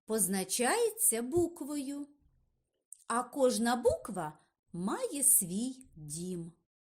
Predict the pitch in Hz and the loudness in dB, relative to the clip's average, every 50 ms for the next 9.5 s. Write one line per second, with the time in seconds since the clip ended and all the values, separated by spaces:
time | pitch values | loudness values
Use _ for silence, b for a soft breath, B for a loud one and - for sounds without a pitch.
0 | _ _ _ _ - - - - 165 180 175 156 160 160 156 151 156 156 185 269 | _ _ _ _ 4 4 4 4 0 -4 -6 -6 -6 -8 -8 -6 -6 -6 -6 -4
1 | 392 - - - - - 349 339 339 339 - 214 214 220 214 208 226 202 165 156 | -2 -2 -2 -2 -4 -6 -8 -8 -10 -10 -12 -10 -8 -8 -8 -8 -10 -10 -10 -12
2 | 151 156 156 160 160 165 165 160 160 165 _ _ _ _ _ _ _ _ _ _ | -12 -12 -12 -14 -14 -16 -16 -18 -20 -20 _ _ _ _ _ _ _ _ _ _
3 | _ _ _ _ _ _ _ _ _ _ _ _ _ _ _ _ - 220 208 214 | _ _ _ _ _ _ _ _ _ _ _ _ _ _ _ _ -2 -2 -2 0
4 | 214 226 226 220 208 214 - 180 170 170 165 160 170 254 359 427 - 247 196 175 | -2 -4 -2 -2 -4 -4 -4 -4 -4 -2 -2 -4 -6 -6 -6 -6 -6 -6 -8 -8
5 | - - _ b b b b b 226 247 262 269 196 190 214 196 165 151 175 214 | -10 -18 _ b b b b b 0 2 4 4 4 4 2 0 0 0 0 0
6 | 311 427 427 403 381 370 - - - - - 339 339 339 339 B B B B B | 0 0 0 0 -2 -2 -2 -2 0 0 2 0 -2 -4 -6 B B B B B
7 | _ _ - 349 349 277 247 302 277 233 202 - - - - 175 165 151 151 147 | _ _ -2 -2 -2 0 0 0 0 0 -2 -6 -14 -14 -12 -10 -10 -10 -12 -14
8 | 139 151 _ _ _ _ _ _ _ _ _ _ _ _ _ _ _ _ - 160 | -16 -18 _ _ _ _ _ _ _ _ _ _ _ _ _ _ _ _ -12 -10
9 | 156 147 151 180 247 370 523 - - _ | -10 -10 -6 -4 -2 -2 -2 -4 -8 _